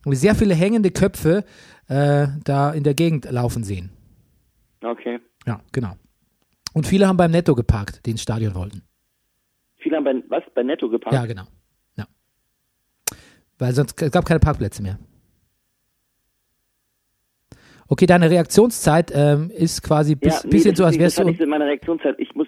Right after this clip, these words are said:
Speaker 2: muss ja dieses, äh, di-, dieses, äh, Hotelzimmertelefon ist sehr enttäuschend. Ich muss sagen, dass ich leider sehr wenig verstehe, lieber Bernie.
Speaker 1: Ah, okay, gut. Ähm,
Speaker 2: Du musst mir mehr Gesprächszeit geben.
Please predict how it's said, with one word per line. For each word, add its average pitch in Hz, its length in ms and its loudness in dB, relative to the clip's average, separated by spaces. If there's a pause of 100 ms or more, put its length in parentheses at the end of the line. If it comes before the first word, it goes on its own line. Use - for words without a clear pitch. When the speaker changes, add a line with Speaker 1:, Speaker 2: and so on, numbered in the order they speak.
(120)
Speaker 2:
muss 151 160 -8
ja 160 80 0
dieses, 131 340 -8
äh, 143 180 2
di-, - 180 -4
dieses, 139 220 -6 (280)
äh, 131 240 0
Hotelzimmertelefon 113 920 -4
ist 110 100 -10
sehr 139 100 -4
enttäuschend. 123 400 -8 (300)
Ich - 60 -20
muss 131 120 -4
sagen, 143 160 -4
dass 139 100 -6
ich - 40 -18
leider 135 260 -2
sehr 131 140 0
wenig 139 240 -4
verstehe, 120 320 -6
lieber 101 220 -4
Bernie. 101 280 -8 (300)
Speaker 1:
Ah, 120 220 -4
okay, 95 340 -10
gut. - 220 -8 (640)
Ähm, 135 440 -2 (100)
Speaker 2:
Du 117 60 -8
musst 139 180 -4
mir 139 100 0
mehr 139 160 2
Gesprächszeit 143 600 -6
geben. 110 240 -6